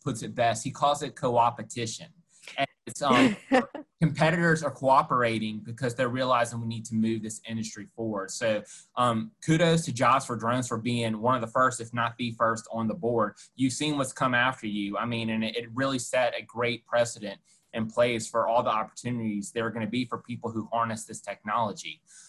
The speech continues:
Speaker 1: So let's talk about Drone Life. Um, when was Drone Life established?
Speaker 2: Drone Life was started way back in two thousand thirteen.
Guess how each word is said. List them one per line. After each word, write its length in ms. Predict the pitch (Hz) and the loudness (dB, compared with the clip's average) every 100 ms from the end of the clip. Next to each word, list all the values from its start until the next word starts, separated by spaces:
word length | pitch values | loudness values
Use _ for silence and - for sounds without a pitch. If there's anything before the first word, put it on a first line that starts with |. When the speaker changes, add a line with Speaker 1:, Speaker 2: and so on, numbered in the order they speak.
| _ | _
Speaker 1:
So 460 | - - 160 151 147 | -8 2 4 4 2
let's 220 | 147 190 | 0 2
talk 180 | 226 226 | 2 2
about 240 | 208 165 | 2 0
Drone 300 | 120 151 165 | 2 4 4
Life. 340 | 127 90 82 82 - - | 2 -2 -6 -12 -14 0
Um, 360 | 131 123 117 - | 2 2 0 -8
when 320 | 135 160 185 | -2 2 2
was 160 | 180 160 | 2 0
Drone 260 | 139 143 | 2 2
Life 240 | 135 107 - | 2 0 -4
established? 640 | - 98 87 - - - _ _ - - - - | -10 -6 -6 -10 -20 -20 _ _ -18 -18 -16 4
Speaker 2:
Drone 240 | 254 392 | 6 8
Life 280 | 311 330 - | 6 4 6
was 200 | 254 233 | 4 4
started 480 | - 214 233 247 185 | 2 6 6 6 4
way 120 | 214 | 4
back 280 | 269 294 294 | 8 6 4
in 140 | 226 | 0
two 160 | 208 262 | 2 2
thousand 420 | 269 247 247 254 | 6 4 4 0
thirteen. 460 | 254 254 269 320 | 0 0 0 0